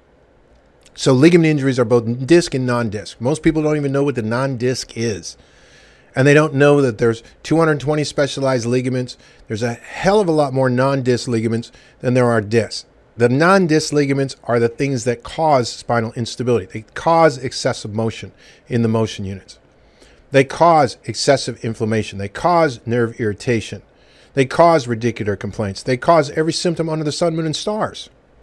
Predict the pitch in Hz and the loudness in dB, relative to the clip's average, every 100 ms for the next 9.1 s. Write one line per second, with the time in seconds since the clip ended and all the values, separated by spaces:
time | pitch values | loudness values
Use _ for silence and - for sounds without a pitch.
0 | _ _ _ _ _ _ _ _ _ _ | _ _ _ _ _ _ _ _ _ _
1 | - 131 143 139 147 139 - 147 139 131 | -8 -4 -2 0 -2 -2 -4 -4 -2 -2
2 | - 131 110 - 180 131 90 - - 135 | -2 -4 -2 -4 -4 -4 -8 -6 0 0
3 | 123 - - _ 139 185 185 - _ _ | 0 -12 -20 _ 2 6 6 2 _ _
4 | _ - 123 135 107 131 147 - 117 117 | _ -6 -2 0 2 2 2 -4 -2 0
5 | 110 113 131 214 - - _ _ _ _ | -2 -2 -2 -2 -6 -12 _ _ _ _
6 | _ _ _ _ _ _ - 135 131 151 | _ _ _ _ _ _ -2 -2 0 0
7 | 220 - 180 135 185 143 117 117 _ - | 0 0 -2 0 0 0 -4 -8 _ -6
8 | 131 196 - 160 - - 131 131 147 110 | -2 -2 0 -2 -2 -4 -4 -2 -2 -2
9 | 113 | -6